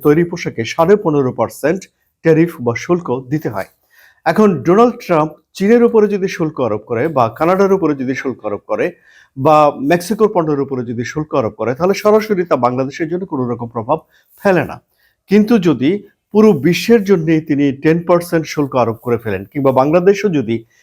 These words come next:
এই টেন পার্সেন্ট শুল্ক আরোপের আওতায় চলে যায়, তাহলে সেটি একটা বিপদের কারণ হয়ে উঠতে পারে।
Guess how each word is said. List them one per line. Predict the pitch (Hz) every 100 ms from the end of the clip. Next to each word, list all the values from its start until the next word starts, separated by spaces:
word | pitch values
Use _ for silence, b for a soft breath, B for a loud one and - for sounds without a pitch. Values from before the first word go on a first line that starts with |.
| _
এই | 156
টেন | 147 180 180
পার্সেন্ট | 190 180 185 175
শুল্ক | - - 208 208 208 -
আরোপের | 143 139 151
আওতায় | - 135 123 135 131
চলে | 185 175
যায়, | 107 92 _ _ _ -
তাহলে | 165 214 165 165
সেটি | - 139
একটা | 135 131
বিপদের | 110 123 110 107
কারণ | 101 110 139
হয়ে | 123 98
উঠতে | 95 -
পারে। | 92